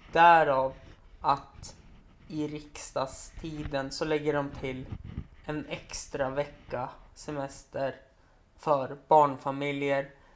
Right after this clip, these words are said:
vilket kommer att straffa många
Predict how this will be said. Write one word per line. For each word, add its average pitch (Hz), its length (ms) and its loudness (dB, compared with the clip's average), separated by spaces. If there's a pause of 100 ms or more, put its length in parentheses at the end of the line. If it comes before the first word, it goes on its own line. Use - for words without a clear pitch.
vilket 190 400 -4
kommer 135 440 -2
att - 360 -6 (160)
straffa - 1080 -2 (3000)
många 160 640 0